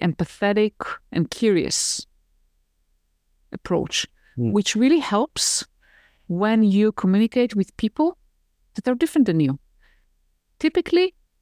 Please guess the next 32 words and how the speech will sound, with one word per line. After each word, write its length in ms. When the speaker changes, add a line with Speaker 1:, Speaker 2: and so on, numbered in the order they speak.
Speaker 1:
we 240
get 220
along 360
very 280
well 400
with 140
like-minded 720
individuals, 680
with 160
people 280
that 160
think 280
like 260
us, 160
behave 360
like 200
us, 160
that 180
have 240
the 60
same 320
values 400
like 260
us. 240
The 60
clashes 500
happen 460
when 380
we 340
work 220
with 120
different, 400